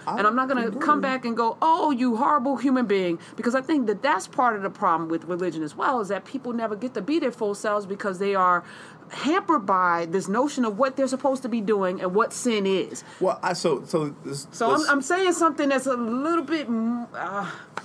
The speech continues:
Speaker 1: Yeah, but I mean, I just wanna be clear on language, right?
Speaker 2: Okay,
Speaker 1: So
Speaker 2: all right.
Speaker 1: I, I agree with you on a lot of levels. Uh, I do agree that faith, uh, and belief should be much more active. One of the things that, that people here at Bethany would be,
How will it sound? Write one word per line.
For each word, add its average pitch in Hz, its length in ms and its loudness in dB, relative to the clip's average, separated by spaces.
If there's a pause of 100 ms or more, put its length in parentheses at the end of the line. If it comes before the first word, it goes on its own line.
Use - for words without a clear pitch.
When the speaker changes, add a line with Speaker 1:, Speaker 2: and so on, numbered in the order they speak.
(360)
Speaker 1:
Yeah, 202 180 -4
but 170 160 2
I 175 60 4
mean, 170 140 2
I 170 60 2
just 180 120 -2
wanna 160 140 0
be 143 80 -2
clear 147 200 -2
on 131 120 0
language, 127 320 -2
right? 202 160 2
Speaker 2:
Okay, 254 100 0
Speaker 1:
So 233 320 2
Speaker 2:
all 320 100 4
right. 330 300 0 (100)
Speaker 1:
I, 165 140 2
I - 40 2
agree 139 360 2
with 127 220 -2
you 98 260 -4
on 98 80 -4
a 95 80 -2
lot 110 180 2
of 101 60 0
levels. 82 420 -6
Uh, 95 220 -4
I 113 140 -2
do 123 240 0
agree 101 460 -4 (100)
that 98 140 -6
faith, 123 440 -2 (380)
uh, 95 320 -6
and 104 180 -2
belief 98 460 -4
should 95 200 -10
be 98 120 -6
much 113 320 -4
more 98 140 -4
active. 95 240 -8
One 139 140 -2
of 127 100 -4
the 127 60 -4
things 110 220 -2
that, 95 220 -10
that 90 120 -8
people 107 240 -2
here 113 120 0
at 90 60 -4
Bethany 98 280 -2
would 90 200 -4
be, 92 220 -2